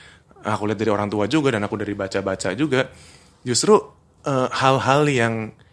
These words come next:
kita alami di masa pacaran itu sebenarnya itu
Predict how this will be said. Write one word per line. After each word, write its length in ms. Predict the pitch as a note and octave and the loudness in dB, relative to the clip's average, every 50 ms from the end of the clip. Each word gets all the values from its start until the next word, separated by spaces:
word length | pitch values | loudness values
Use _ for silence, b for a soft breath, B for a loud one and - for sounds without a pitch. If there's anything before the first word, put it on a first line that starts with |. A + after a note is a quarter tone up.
| _ - _ | _ -16 _
kita 260 | - C#3 - - C3+ | -4 -4 0 0 2
alami 340 | - B2+ B2 A#2+ A#2 A#2+ A#2+ | 4 4 4 4 2 2 0
di 120 | A2+ A2+ | -2 -2
masa 220 | A2+ A2+ G#2 - A2+ | -2 -2 -2 -2 -2
pacaran 380 | - G#2+ - - A2 A2 G#2+ | -4 -4 -4 -2 -2 -2 -2
itu 380 | C#3+ G3+ G3+ - G2 F#2 G#2 C3 - b b b b b b b b b | -4 -6 -6 -6 -6 -6 -6 -6 -8 b b b b b b b b b
sebenarnya 460 | - - A#2 A#2 A#2 A#2+ C3+ E3+ E3 | -6 -4 0 2 2 4 6 4 6
itu 160 | E3 G#3 | 6 6